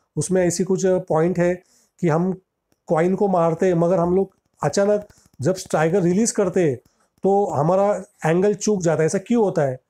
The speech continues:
क्योंकि हम जब कॉइन को मारते हैं, तो हमारा ध्यान भटक जाता है और हमारा स्ट्रोक चूक जाता है। उसके ऊपर हम लोग, अ, मैं आपको बताऊंगा क्या करना है, ताकि हमारा ध्यान ना भटके।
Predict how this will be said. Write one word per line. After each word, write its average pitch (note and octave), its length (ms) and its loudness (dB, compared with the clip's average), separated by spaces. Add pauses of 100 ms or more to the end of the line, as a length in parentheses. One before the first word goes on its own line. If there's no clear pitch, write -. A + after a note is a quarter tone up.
(380)
क्योंकि F3 200 0
हम F3+ 140 0
जब G#3 120 0
कॉइन G3 300 0
को G#3 120 0
मारते F3+ 380 0
हैं, F3+ 80 0
तो F3+ 80 0
हमारा F#3 240 2
ध्यान E3+ 240 0
भटक E3 220 0
जाता D#3+ 300 -4
है A2+ 100 -20 (460)
और E3 140 2
हमारा F3+ 260 2
स्ट्रोक G3+ 360 -2
चूक A3 160 0
जाता E3+ 240 0
है। B2 120 -2 (380)
उसके D#3+ 240 -2
ऊपर G3+ 200 0
हम G3 180 2
लोग, G3+ 200 0
अ, F#3 220 2 (180)
मैं E3 140 0
आपको F3+ 220 -2
बताऊंगा F3+ 360 0
क्या E3+ 200 0
करना D#3 260 -2
है, F3 140 -4 (340)
ताकि D#3+ 200 0
हमारा F3 400 2
ध्यान C3+ 280 0
ना F3 120 2
भटके। D#3 360 -2